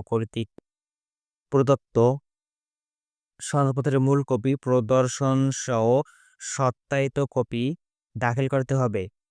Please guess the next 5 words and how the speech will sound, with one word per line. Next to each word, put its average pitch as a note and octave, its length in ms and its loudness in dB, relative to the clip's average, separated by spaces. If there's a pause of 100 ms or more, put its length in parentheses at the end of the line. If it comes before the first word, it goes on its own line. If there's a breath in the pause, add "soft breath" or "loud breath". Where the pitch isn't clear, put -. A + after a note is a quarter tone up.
(120)
এগারো, B2+ 360 -2 (100)
কোনো C#3 240 0
প্রকার C3+ 480 -2 (1300)
কারণ C3 320 2 (180)
দর্শানো B2+ 600 0